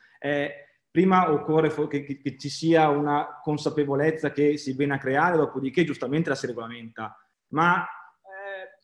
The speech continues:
questo poteva valere se la spostiamo sul lato polacco-ungherese in una prima fase. Una prima fase era pure comprensibile il dialogo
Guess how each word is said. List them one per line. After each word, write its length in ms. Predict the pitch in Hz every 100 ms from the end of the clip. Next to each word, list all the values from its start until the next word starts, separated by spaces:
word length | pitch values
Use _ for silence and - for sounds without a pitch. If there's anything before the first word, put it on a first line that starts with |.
| -
questo 320 | 180 196 185
poteva 300 | 151 147 143
valere 480 | 139 147 160 135 131
se 240 | - 135
la 420 | 135 135 131 - -
spostiamo 680 | - 135 131 147 151 151
sul 240 | 143 135 127
lato 380 | 135 143 143 135
polacco-ungherese 880 | 127 139 147 - 139 135 143 175 165
in 60 |
una 120 | 131
prima 220 | 113 117 113
fase. 680 | 127 127 117 113 110 110 _ -
Una 180 | 131 131
prima 220 | 151 147
fase 280 | 175 196 160
era 140 | 131
pure 220 | 143 165
comprensibile 1040 | 165 139 131 123 135 135 127 117 110 - _
il 160 | - 120
dialogo 600 | 120 123 120 117 113 110